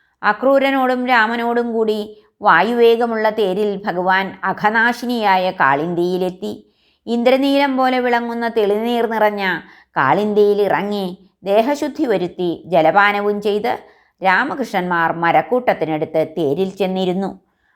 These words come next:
അവരെ തേരിലിരുത്തി അനുവാദം വാങ്ങിക്കൊണ്ട് അക്രൂരൻ കാളിന്ദി ഘട്ടത്തിലിറങ്ങി യഥാവിധി സ്നാനമാചരിച്ചു. അക്രൂരൻ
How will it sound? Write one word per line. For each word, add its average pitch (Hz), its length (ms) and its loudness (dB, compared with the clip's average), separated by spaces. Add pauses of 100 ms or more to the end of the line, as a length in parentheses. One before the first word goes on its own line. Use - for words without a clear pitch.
(120)
അവരെ 254 340 2
തേരിലിരുത്തി 247 1080 0
അനുവാദം 226 560 4
വാങ്ങിക്കൊണ്ട് 214 840 -2 (280)
അക്രൂരൻ 170 680 0 (200)
കാളിന്ദി 185 680 0
ഘട്ടത്തിലിറങ്ങി 180 960 -2
യഥാവിധി 175 1080 -2 (140)
സ്നാനമാചരിച്ചു. 170 1160 -2 (580)
അക്രൂരൻ 269 680 2